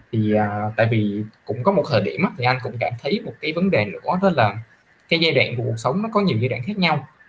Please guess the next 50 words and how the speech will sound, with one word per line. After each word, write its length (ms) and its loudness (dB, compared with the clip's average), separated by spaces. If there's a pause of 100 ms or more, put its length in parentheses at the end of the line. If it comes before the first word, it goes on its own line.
(140)
Và 100 0
anh 180 2
cũng 100 0
khá 120 4
đồng 160 4
ý 140 4
với 160 2
cái, 200 0
cái, 180 0
cái 140 -2
giai 100 2
đoạn 320 0
mà 400 -2
gọi 100 0
là 280 -2 (340)
những 80 -6
cái 60 -2
suy 120 0
nghĩ 180 -2
giai 100 0
đoạn 160 -2
truyền 240 -2
thống 160 0 (140)
của, 240 -4
ờ, 680 -2
nước 240 0
mình 280 0 (340)
hoặc 100 -4
là 180 2
của 100 -2
ông 220 0
bà, 360 -2
ba 100 0
mẹ 240 -6
tụi 80 -8
mình 140 -4
để 120 -8
lại. 200 -2 (480)
Ờ, 60 -10 (320)
nhưng 140 -2
mà 60 -6
kiểu 200 -4
là 240 0
có 80 0
một 200 0
số 240 -4
cái 400 -10
thời 100 -4
điểm 180 -8
á, 60 -4